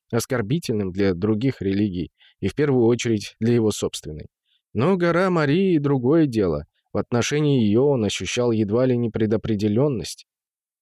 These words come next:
Сначала уличный художник рассказывает ему о чуде, а сегодня он вдруг встречает Малкольма.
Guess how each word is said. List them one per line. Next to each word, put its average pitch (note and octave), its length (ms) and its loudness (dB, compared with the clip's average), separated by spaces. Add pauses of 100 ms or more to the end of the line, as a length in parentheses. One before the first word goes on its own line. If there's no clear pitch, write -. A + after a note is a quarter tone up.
(100)
Сначала C3+ 480 -2
уличный A#2+ 480 0
художник A2+ 640 -2
рассказывает A2+ 680 0
ему A2+ 220 0
о A2 80 2
чуде, G#2+ 400 -4 (400)
а G2+ 80 -4
сегодня C3 420 0
он A#2+ 140 2
вдруг A2 400 -2 (120)
встречает A#2 600 -2
Малкольма. G#2 560 -2